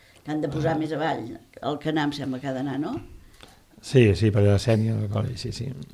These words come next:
Speaker 1: I
Speaker 2: A veure, jo no ho sé, jo, és que, a
Speaker 1: i diu
Speaker 2: veure,
Speaker 1: que mataran un munt de peixos
Speaker 2: jo
Speaker 1: i
Speaker 2: de
Speaker 1: que els
Speaker 2: jo,
Speaker 1: pescadors se queixen.
Speaker 2: jo penso que les coses... És a dir, el, el,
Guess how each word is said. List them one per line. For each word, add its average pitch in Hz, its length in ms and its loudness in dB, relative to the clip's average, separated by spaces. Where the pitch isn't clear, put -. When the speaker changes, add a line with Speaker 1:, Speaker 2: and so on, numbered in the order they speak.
Speaker 1:
I 147 60 -2
Speaker 2:
A 156 60 8
veure, 139 100 12
jo 127 80 12
no 170 60 12
ho - 20 10
sé, 160 140 12
jo, 143 220 12
és 139 100 2
que, 147 140 6
a 135 220 0
Speaker 1:
i - 20 -4
diu 123 80 0
Speaker 2:
veure, 127 160 6
Speaker 1:
que 120 80 6
mataran 185 400 8
un 180 60 0
munt 180 180 2
de 175 80 6
peixos 202 320 6
Speaker 2:
jo 139 160 10
Speaker 1:
i 143 80 10
Speaker 2:
de 147 80 12
Speaker 1:
que 120 100 4
els 147 60 4
Speaker 2:
jo, 127 100 6
Speaker 1:
pescadors 165 400 10
se 190 140 -2
queixen. 247 380 6
Speaker 2:
jo 302 40 10
penso 175 240 10
que 165 80 10
les 151 140 12
coses... 151 240 12
És 131 100 4
a 131 40 10
dir, 131 200 12
el, 131 220 6
el, 127 200 6